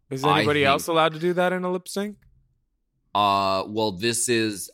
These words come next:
Speaker 2: uncharted territory. We don't have there. The rules are a little nebulous. I, I'm sure if the other girls insisted and asked,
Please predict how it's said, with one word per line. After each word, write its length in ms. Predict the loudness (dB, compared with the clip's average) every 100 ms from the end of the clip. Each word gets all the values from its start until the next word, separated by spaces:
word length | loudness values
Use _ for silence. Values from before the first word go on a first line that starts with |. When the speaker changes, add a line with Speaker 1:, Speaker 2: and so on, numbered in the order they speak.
| -4
Speaker 2:
uncharted 800 | -2 -2 -4 -2 -2 -4 -6
territory. 1120 | -6 -2 -2 -4 -6 -8 -8 -8 -8 -8 -10 -12
We 220 | -14 -8 -6
don't 380 | -4 -4 -6 -6
have 400 | -2 -2 -4 -10 _ _
there. 240 | -4 -2 -2
The 280 | -8 -4 -4
rules 560 | -2 -2 -2 0 -2 -2
are 120 | -2
a 60 | -2
little 260 | -4 -6
nebulous. 960 | -6 -6 -6 -6 -8 -8 -12 -12 -14 -14 -20 -20 -12 0
I, 100 | 0 0 -8 0
I'm 300 | 2 2 0
sure 380 | -2 0 2 2
if 120 | 0
the 160 | 0 0
other 240 | 0 0 -2
girls 500 | -2 -2 -2 -6 -10
insisted 840 | -10 -8 -8 -6 -4 -4 -4 -2 -2
and 160 | -4
asked, 580 | -4 -4 -4 -6 -10 -12